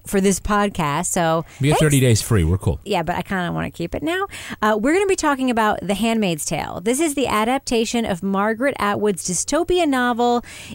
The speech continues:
Speaker 1: It is streaming on Hulu week by week. It is a look at a post-apocalyptic America where women are living their, quote, biological destiny, A K A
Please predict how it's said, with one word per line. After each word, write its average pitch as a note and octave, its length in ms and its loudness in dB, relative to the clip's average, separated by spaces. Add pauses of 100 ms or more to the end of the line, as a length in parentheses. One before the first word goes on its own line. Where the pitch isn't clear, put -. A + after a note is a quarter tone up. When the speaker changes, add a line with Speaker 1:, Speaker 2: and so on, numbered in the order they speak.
Speaker 1:
It G3+ 100 2
is G3 140 0
streaming D4+ 540 2
on C#4+ 100 2
Hulu B3 460 2
week G3 600 0
by F#3+ 420 2
week. B3+ 500 0 (340)
It C4+ 260 0
is A#3+ 480 2 (120)
a G3 400 2
look G3 480 -2
at A3+ 220 -2
a F#3 140 0
post-apocalyptic C#4 1800 -2 (460)
America G#3+ 1040 2
where G#3 320 2
women E4 440 2
are B3+ 200 0
living A3 520 0
their, F#3+ 160 0
quote, - 520 -2 (300)
biological A#3+ 800 0
destiny, F3 640 -2 (720)
A G3 160 2
K A#3 280 2
A E3 440 0